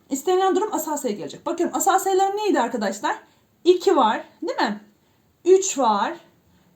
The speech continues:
Dört ikiye bölünüyor, asal sayı değil. Beş var. Altı ikiye bölünüyor, üçe bölünüyor, asal sayı değil.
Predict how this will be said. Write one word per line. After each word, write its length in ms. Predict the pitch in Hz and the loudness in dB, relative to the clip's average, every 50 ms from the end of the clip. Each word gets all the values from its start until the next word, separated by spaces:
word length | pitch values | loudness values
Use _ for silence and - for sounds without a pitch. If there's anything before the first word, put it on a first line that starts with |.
| _ - | _ -2
Dört 260 | 269 285 294 294 - | 0 0 0 0 -2
ikiye 340 | 262 262 - - 311 285 220 | -10 -10 -6 -4 -4 -2 0
bölünüyor, 320 | 262 247 226 214 214 - | 0 0 -2 -2 -4 -4
asal 280 | 226 - - 262 233 233 | -6 -8 -6 -6 -6 -4
sayı 340 | 220 - 240 226 220 214 190 | -6 -6 -6 -6 -6 -6 -6
değil. 340 | 226 220 202 190 208 262 - _ _ _ _ _ _ _ - | -4 -6 -6 -6 -8 -14 -18 _ _ _ _ _ _ _ -6
Beş 400 | - 311 349 349 339 - - 214 | -2 2 2 2 2 0 -4 -2
var. 240 | 214 226 233 269 415 - - _ _ _ _ _ _ - | 0 0 0 0 -2 -6 -12 _ _ _ _ _ _ 4
Altı 380 | 285 302 311 311 311 - 339 | 6 6 6 4 2 -4 -4
ikiye 360 | - 277 - - 339 311 254 | -4 -4 -6 -4 -4 -2 0
bölünüyor, 300 | 269 269 262 262 262 262 | 0 2 4 4 4 4
üçe 320 | 254 269 - - 330 269 233 | 2 -2 -6 -6 -4 -4 -2
bölünüyor, 280 | 240 226 262 311 285 - - | -2 -2 -2 -2 -2 -2 -2
asal 320 | 269 294 277 - 226 196 | -2 -2 -2 -2 -4 -4
sayı 260 | 202 - 294 294 226 | -4 -4 -4 -4 -4
değil. 160 | 208 170 - | -4 -6 -8